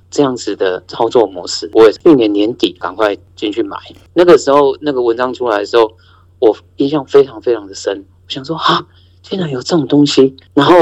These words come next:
我就发现国内也有一支类似的E T F，就是零零七一二，我赶快再把国内的也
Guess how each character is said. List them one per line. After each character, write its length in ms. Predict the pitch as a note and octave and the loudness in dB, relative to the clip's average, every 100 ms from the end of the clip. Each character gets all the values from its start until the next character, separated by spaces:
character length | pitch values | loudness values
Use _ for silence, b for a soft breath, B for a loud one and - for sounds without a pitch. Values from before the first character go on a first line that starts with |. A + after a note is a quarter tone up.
| D#3 _ _ - | 6 _ _ -8
我 80 | C3+ | -2
就 160 | F#3 | 0
发 220 | E3+ F3+ | 2 2
现 280 | E3+ F3 D3 D3+ | 4 2 2 -6
国 220 | - D3 F#3 | -4 0 2
内 180 | G3+ D#3+ | 4 6
也 20 | F3 | 8
有 120 | C3 | 8
一 100 | C#3+ | 4
支 320 | - C#3+ D3 C#3+ _ _ | -6 -8 -8 -10 _ _
类 200 | D3 D3+ | 6 6
似 240 | - D3 | 6 -4
的 60 | C3 | -4
E 160 | B2 | -4
T 200 | A#2+ B2+ | -8 -4
F， 260 | A2 G#2+ G2 | -4 -4 -12
就 160 | F#2 A#2+ | -4 -4
是 200 | A#2 A2 | -2 -4
零 220 | G#2+ G#2+ | -2 -2
零 160 | G2+ | -2
七 280 | G2+ - G2+ | -6 -6 -4
一 80 | G#2 | -4
二， 80 | F#2+ | -4
我 60 | - | -4
赶 160 | G2+ | -6
快 120 | A2 C3 | -2 0
再 140 | A#2+ | 0
把 100 | A2+ | -2
国 200 | - G#2 | -6 -4
内 120 | A#2 | 0
的 120 | G#2+ | 0
也 80 | G2 | -2